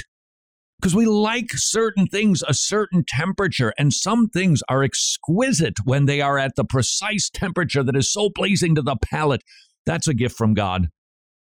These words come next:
Flavors and tastes, what a panoply he has prepared for us to consume.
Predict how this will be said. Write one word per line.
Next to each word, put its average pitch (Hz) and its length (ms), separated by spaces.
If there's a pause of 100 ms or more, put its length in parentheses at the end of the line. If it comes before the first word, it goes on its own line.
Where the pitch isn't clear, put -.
(580)
Flavors 139 460
and 110 180
tastes, - 640 (640)
what - 180
a 208 160
panoply 127 760
he 107 180
has 113 180
prepared 110 500
for 101 180
us 101 180
to 107 100
consume. 85 720